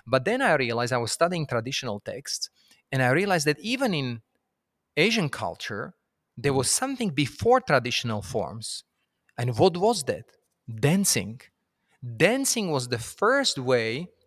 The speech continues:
Speaker 1: of healing. Dancing as a capacity, dancing not in a sense I'm doing ballet, but a dancing in, in sense of coordinating, moving my body through space in order to remove stagnation,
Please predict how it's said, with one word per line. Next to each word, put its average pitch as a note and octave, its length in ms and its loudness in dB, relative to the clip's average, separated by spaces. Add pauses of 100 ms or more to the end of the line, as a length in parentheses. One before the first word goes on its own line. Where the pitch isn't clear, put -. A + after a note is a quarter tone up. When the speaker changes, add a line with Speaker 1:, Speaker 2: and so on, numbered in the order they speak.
Speaker 1:
of C3+ 180 2
healing. B2+ 640 0 (720)
Dancing G3 560 2
as C3+ 200 2
a C3 60 0
capacity, C#3 1160 -4 (480)
dancing A#2+ 420 -4
not B2 160 -4
in B2+ 120 -2
a A2 60 -2
sense A#2 320 -2
I'm A2 200 -2
doing A2+ 260 -4
ballet, B2+ 380 0
but A2+ 160 -2
a A2+ 40 -4
dancing B2+ 480 -2
in, A#2+ 160 -6 (160)
in B2 120 -4
sense B2+ 320 -2
of A#2+ 160 -6 (280)
coordinating, B2+ 960 0
moving D#3 500 -4
my A#2 100 0
body G#2+ 260 -8
through - 200 -16
space - 480 -10 (320)
in C#3+ 140 0
order F3+ 240 2
to C#3+ 160 -4
remove C#3 380 0
stagnation, A#2 880 -2